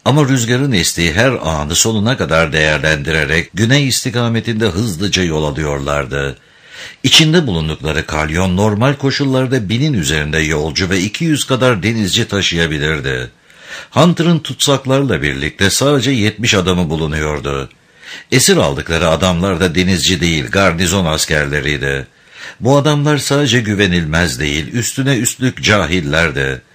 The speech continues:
Sadece yelken teçhizatını kontrol altında tutmak bile Hunter'ın mürettebatının büyük vaktini alıyordu.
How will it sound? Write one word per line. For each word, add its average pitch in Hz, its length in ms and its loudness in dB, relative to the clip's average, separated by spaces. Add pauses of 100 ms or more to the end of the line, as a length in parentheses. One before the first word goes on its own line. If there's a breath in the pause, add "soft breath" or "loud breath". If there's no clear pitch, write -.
(360 loud breath)
Sadece 175 380 2
yelken 143 460 2
teçhizatını 80 880 -2
kontrol 113 420 0
altında 127 400 0
tutmak 107 460 -2
bile 92 160 2
Hunter'ın 92 460 0
mürettebatının 80 1000 -2
büyük 120 300 2
vaktini 110 400 0
alıyordu. 73 760 -4